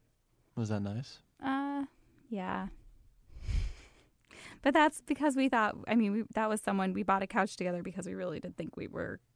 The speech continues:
Speaker 2: gonna be together.
Speaker 1: Do you think that men are less honest than women are when it comes to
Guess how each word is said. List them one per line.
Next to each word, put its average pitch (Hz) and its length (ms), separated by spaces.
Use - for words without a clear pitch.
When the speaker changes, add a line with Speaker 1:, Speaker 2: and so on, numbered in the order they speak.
Speaker 2:
gonna 185 160
be 170 140
together. - 480
Speaker 1:
Do 123 80
you 113 40
think 127 160
that - 180
men 110 260
are 123 120
less 110 440
honest 113 680
than 110 160
women 110 240
are 120 160
when 110 140
it 107 100
comes 104 260
to 104 200